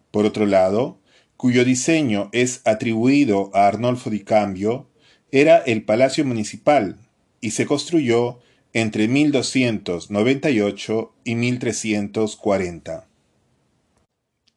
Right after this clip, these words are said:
Ambos guardan características comunes. Están organizados en torno a un patio central, son muy cerrados hacia el exterior a modo de fortaleza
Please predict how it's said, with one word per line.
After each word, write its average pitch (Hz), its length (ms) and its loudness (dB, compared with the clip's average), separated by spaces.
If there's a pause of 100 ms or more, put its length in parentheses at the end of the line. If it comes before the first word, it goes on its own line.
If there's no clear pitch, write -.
(320)
Ambos 151 320 2
guardan 139 340 4
características 120 680 -2
comunes. 120 680 -2 (400)
Están 131 360 2
organizados 117 960 0
en 107 180 -4
torno 104 500 -2
a 104 80 2
un 107 180 0
patio 107 220 -2
central, 101 680 -2 (420)
son 139 340 0
muy 147 120 2
cerrados 123 800 0
hacia 107 240 -2
el 104 40 -2
exterior 104 680 -2
a 101 100 -2
modo 110 220 -2
de 107 80 2
fortaleza 104 880 -4